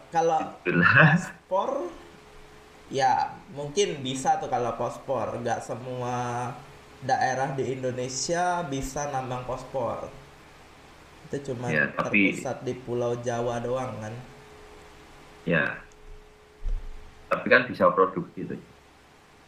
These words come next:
Speaker 1: Mm-mm. Tapi masih masuk akal kalau pupuk fosfor nggak bisa mencukupi, itu masih masuk akal.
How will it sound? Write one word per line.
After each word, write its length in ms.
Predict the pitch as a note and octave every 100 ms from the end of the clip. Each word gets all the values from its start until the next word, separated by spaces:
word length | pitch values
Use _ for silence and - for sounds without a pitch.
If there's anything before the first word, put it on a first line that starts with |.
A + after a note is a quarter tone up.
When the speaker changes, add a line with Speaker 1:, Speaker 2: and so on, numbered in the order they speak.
| - - A2+
Speaker 1:
Mm-mm. 560 | F#2+ A#2+ B2 A#2 A2 B2 - - - - - - -
Tapi 200 | - -
masih 320 | E3 D#3+ F3
masuk 240 | D#3 D3+ -
akal 320 | C3 - D#3
kalau 240 | D#3 D3 - -
pupuk 320 | - - D3+
fosfor 600 | - B2 - - D#3+ E3
nggak 320 | C3+ B2+ B2+
bisa 240 | B2 C3 C#3+
mencukupi, 560 | C3 B2+ A#2+ C3+ C#3+
itu 80 | C#3+
masih 240 | D#3 D3+ D3+
masuk 240 | C3 -
akal. 560 | - - A2+ G#2+ -